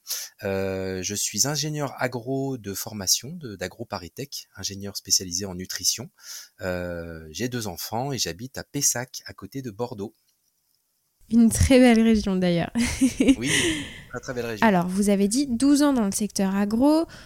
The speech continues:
Speaker 2: Nutri, Pharma. Est-ce qu'il serait possible de nous détailler votre parcours pour, euh, qu'on comprenne évidemment, euh, vos expériences plus en profondeur ?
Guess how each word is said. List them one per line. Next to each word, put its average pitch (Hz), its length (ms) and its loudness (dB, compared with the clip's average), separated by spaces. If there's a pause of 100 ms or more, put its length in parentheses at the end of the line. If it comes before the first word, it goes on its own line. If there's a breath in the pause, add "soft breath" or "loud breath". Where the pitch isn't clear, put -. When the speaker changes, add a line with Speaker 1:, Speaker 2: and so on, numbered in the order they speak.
(140)
Speaker 2:
Nutri, 247 540 2
Pharma. 226 500 2 (360 loud breath)
Est-ce 233 180 4
qu'il 311 100 2
serait 294 200 2
possible 254 360 2
de 262 60 0
nous 220 180 0
détailler 240 480 4
votre 208 220 0
parcours 262 560 4
pour, 247 280 2
euh, 185 140 2
qu'on 185 160 -6
comprenne 202 460 0
évidemment, 190 560 0
euh, 175 100 2 (340 loud breath)
vos 220 140 6
expériences 214 600 4
plus 214 200 2
en 202 100 6
profondeur ? 185 600 2